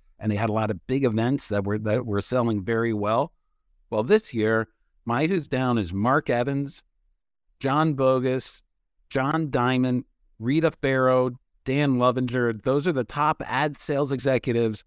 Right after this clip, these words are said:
for Fox, C B S, Turner, E S P N, and N B C. And that's because the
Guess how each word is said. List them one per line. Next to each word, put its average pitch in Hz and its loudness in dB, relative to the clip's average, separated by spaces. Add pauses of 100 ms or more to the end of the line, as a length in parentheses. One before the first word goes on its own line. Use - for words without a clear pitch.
(420)
for 101 -2
Fox, 143 -2
C 160 -4
B 143 0
S, 127 0 (180)
Turner, 139 -2 (120)
E 147 0
S 139 -2
P 139 -2
N, 131 0
and 117 0
N 135 -2
B 123 0
C. 127 -2 (420)
And 120 -4
that's 160 -2
because 147 -2
the 123 -4